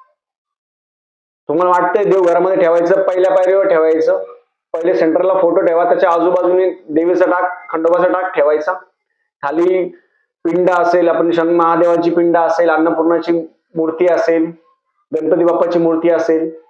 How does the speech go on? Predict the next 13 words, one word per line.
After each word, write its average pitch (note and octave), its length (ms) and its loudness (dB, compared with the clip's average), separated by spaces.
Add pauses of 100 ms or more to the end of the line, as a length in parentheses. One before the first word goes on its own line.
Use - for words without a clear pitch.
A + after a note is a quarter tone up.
(680)
देवघरामध्ये D3+ 960 0
देव D3 340 0
कमी D#3+ 380 0
ठेवा. G#2 240 0 (880)
यंत्राची F3 540 2
आवश्यकता F3 540 2
नाहीये, F3 400 2
यंत्र E3+ 320 2
आवश्यकता E3+ 580 0
नाहीये, E3+ 340 2
हत्ती D3+ 440 -2
आवश्यकता E3 520 0
नाहीये, E3 580 0